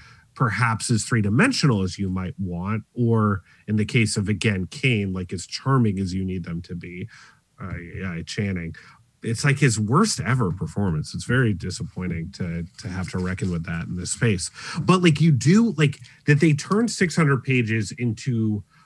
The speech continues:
a two-hour and seven-minute movie that is somehow coherent, despite all of the lore being totally invented and complicated and drawing from dozens of influences,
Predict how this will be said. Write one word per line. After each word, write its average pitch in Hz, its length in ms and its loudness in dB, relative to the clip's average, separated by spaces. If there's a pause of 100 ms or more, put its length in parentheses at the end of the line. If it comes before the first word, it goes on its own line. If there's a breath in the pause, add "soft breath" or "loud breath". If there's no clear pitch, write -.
(280 soft breath)
a 117 60 0
two-hour 196 720 4
and 113 140 4
seven-minute 113 840 2
movie 104 520 2
that 98 200 -2
is 104 240 0
somehow 147 680 2
coherent, 117 920 0 (280 loud breath)
despite 131 640 2 (120)
all 143 320 2
of 143 180 2
the 135 100 4
lore 110 840 2 (340 soft breath)
being 113 400 4
totally 151 880 4
invented 110 640 2
and 101 240 -6
complicated 110 840 -4
and 98 200 -4
drawing 113 560 0
from 98 320 -4
dozens 123 440 2
of 98 120 -2
influences, 90 920 -6